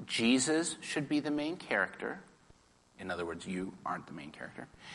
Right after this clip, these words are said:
"It's your spiritual story, not your life story. Consider what details are relevant and what is not.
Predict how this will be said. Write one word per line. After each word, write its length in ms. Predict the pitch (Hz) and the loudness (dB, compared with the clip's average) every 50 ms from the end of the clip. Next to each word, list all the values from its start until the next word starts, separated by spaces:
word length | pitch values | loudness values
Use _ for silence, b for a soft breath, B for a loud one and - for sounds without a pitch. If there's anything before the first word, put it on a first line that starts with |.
| B B B B B | B B B B B
"It's 220 | 131 127 - - | 0 2 2 4
your 100 | 123 113 | 2 4
spiritual 520 | - - - 151 147 160 175 - - 180 | 2 2 4 6 6 6 6 4 4 4
story, 400 | 175 - - - 175 175 175 175 | 4 4 4 6 8 8 8 8
not 260 | 170 180 175 175 175 - | 8 8 6 6 6 4
your 100 | 185 185 | 4 6
life 300 | 160 117 101 98 - - | 6 4 4 4 0 -4
story. 400 | - - 110 101 98 104 120 131 | -4 -2 -2 -2 0 0 0 -2
Consider 580 | - - 127 113 - - - 110 107 127 139 | -2 -2 -2 0 0 2 2 4 6 6 6
what 240 | 143 147 143 143 143 | 8 6 4 4 2
details 480 | 139 135 135 135 - 139 131 131 - 135 | 2 2 2 2 2 2 2 4 4 2
are 80 | 131 | 2
relevant 540 | 123 123 123 120 131 135 127 131 143 143 139 | 4 6 6 6 4 4 2 0 -2 -2 0
and 180 | 147 143 143 135 | 0 0 2 2
what 160 | 135 135 131 | 2 2 2
is 200 | 156 160 - 104 | 0 -2 -2 0
not. 360 | 95 - - - 82 - - | 0 0 0 -2 -4 -6 -10